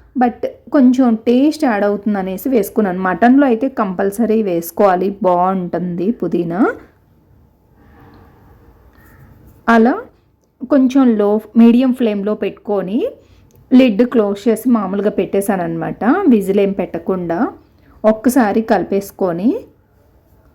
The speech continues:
చూసారు కదా వాటర్ ఇలా ఊరుతాయి. నేను అస్సలు వాటర్ అనేది యూజ్ చేయను కర్రీలోకి. ఇప్పుడు కుక్కర్ లిడ్ క్లోజ్ చేసి పెట్టేస్తాను.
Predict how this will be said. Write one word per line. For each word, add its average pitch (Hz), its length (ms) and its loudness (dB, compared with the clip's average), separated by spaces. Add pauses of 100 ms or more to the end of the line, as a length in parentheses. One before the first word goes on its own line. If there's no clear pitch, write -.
(1400)
చూసారు 254 320 4
కదా 214 240 -2
వాటర్ 202 500 -2
ఇలా 196 240 2
ఊరుతాయి. 180 460 -2
నేను 185 200 -6
అస్సలు 202 320 -2
వాటర్ 185 600 0
అనేది 202 500 0 (120)
యూజ్ 190 340 -2
చేయను 180 320 -2
కర్రీలోకి. 175 840 -2 (540)
ఇప్పుడు 220 600 2 (240)
కుక్కర్ 240 340 0
లిడ్ 196 320 -2
క్లోజ్ 190 460 -2
చేసి 185 240 -4
పెట్టేస్తాను. 170 720 -4